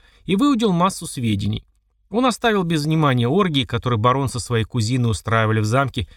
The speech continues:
и поместье герцога Ламунского, разбросанных по всей стране,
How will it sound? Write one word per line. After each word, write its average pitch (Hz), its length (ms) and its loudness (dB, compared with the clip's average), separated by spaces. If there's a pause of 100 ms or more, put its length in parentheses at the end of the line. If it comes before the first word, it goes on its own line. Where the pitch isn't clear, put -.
(160)
и 117 100 -6
поместье 123 480 0
герцога 110 460 -2
Ламунского, 120 720 -2 (260)
разбросанных 123 600 0
по 117 120 0
всей 107 200 -6
стране, 123 540 -4